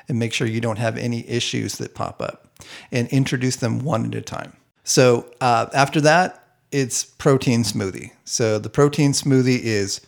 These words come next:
organic frozen berries, orange juice. Sometimes I'll have, um, almond milk, but usually it's orange juice,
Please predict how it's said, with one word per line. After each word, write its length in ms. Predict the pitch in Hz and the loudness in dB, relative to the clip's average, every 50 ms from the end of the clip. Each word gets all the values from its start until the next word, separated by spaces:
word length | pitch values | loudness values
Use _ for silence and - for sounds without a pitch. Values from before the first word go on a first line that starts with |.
| _ _ - | _ _ -4
organic 540 | 147 117 113 110 127 123 131 147 165 147 | -2 -2 -2 0 0 0 2 2 0 -2
frozen 360 | - - 151 151 151 170 160 147 | 0 2 2 2 4 2 2 4
berries, 560 | 135 123 117 117 117 117 123 - - - - _ _ _ _ _ _ _ _ _ - | 4 4 4 4 2 2 0 -2 -4 -6 -8 _ _ _ _ _ _ _ _ _ 0
orange 420 | 131 127 135 143 151 151 143 - | 4 4 6 6 4 2 0 -2
juice. 560 | - 147 156 170 214 214 - - - - - _ _ _ | -2 -2 0 0 -2 -4 -8 -12 -14 -16 -18 _ _ _
Sometimes 520 | - - - 165 180 175 196 185 180 156 160 | -6 -2 0 0 2 2 4 4 4 4 4
I'll 120 | 143 135 | 2 2
have, 500 | 131 139 127 127 127 127 120 - - - | 2 2 2 4 4 2 0 -2 -2 0
um, 520 | 117 113 110 110 113 113 110 110 120 - - _ _ _ _ _ _ _ _ _ _ | 0 2 2 0 -2 -4 -6 -8 -10 -12 -18 _ _ _ _ _ _ _ _ _ _
almond 320 | - 127 123 131 139 135 143 | 0 2 4 4 4 2 2
milk, 280 | 143 139 143 143 - | 2 2 0 -2 -2
but 140 | - 113 - | -4 -4 -2
usually 280 | 123 120 117 131 113 110 | -2 -4 -2 -2 -2 -2
it's 100 | - 127 | -2 -2
orange 300 | 117 117 123 117 - - | -2 -2 -2 -4 -4 -6
juice, 320 | 131 131 135 - - - | -4 -6 -6 -6 -10 -14